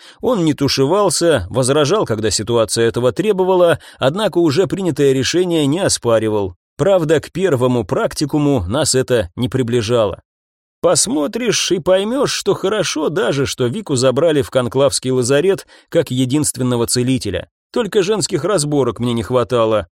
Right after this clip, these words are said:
Так, может, и пронесёт, краями разойдутся. К концу сентября нас стало меньше.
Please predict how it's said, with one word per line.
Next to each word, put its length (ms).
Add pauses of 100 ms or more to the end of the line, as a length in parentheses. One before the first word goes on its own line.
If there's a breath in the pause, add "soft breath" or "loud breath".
(140)
Так, 260
может, 320
и 60
пронесёт, 760
краями 460
разойдутся. 760 (760)
К 60
концу 440
сентября 920 (260)
нас 280
стало 480
меньше. 600